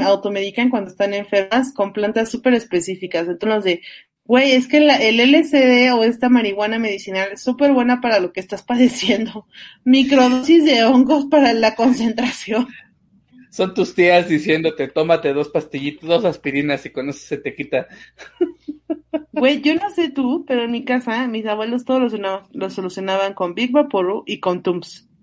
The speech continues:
Speaker 1: Todo, güey.
Speaker 2: Y con Coca-, y
Speaker 1: Hasta
Speaker 2: con
Speaker 1: los
Speaker 2: Coca-Cola.
Speaker 1: piquetes, ay, con Coca-Cola. Hasta los piquetes de moscos se solucionaban con Big Vaporub y la diarrea y al mismo tiempo el estreñimiento se solucionaba con Coca-Cola.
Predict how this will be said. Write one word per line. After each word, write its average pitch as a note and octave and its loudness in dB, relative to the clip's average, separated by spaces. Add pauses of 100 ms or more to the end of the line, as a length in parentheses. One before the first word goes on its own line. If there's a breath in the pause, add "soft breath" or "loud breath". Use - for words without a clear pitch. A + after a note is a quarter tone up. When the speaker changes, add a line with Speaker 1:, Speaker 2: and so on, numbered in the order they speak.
(380)
Speaker 1:
Todo, F4+ 0
güey. D#4+ 2
Speaker 2:
Y C#4+ -4
con B2+ -2
Coca-, C3+ 0 (140)
y C#3+ 2
Speaker 1:
Hasta A#3 -2
Speaker 2:
con D3 4
Speaker 1:
los C#3 0
Speaker 2:
Coca-Cola. C3+ 2
Speaker 1:
piquetes, - -10
ay, G#3 0
con G3+ -4
Coca-Cola. F#3+ -2 (300 soft breath)
Hasta A#3 0
los A3+ -2
piquetes C4 2
de A#3 2
moscos G#3+ -2
se A#3+ -2
solucionaban F#3+ -4
con G#3 -4
Big F#3 -8
Vaporub F#3+ -4 (400 loud breath)
y A#3 2
la F3+ 4
diarrea G3+ 2
y G#3+ -4
al F#3 -2
mismo F#3 -6
tiempo G3 -2
el F#3 -4
estreñimiento F#3+ -4
se G#3 -10
solucionaba F3 -4
con F#3+ -8
Coca-Cola. E3 -4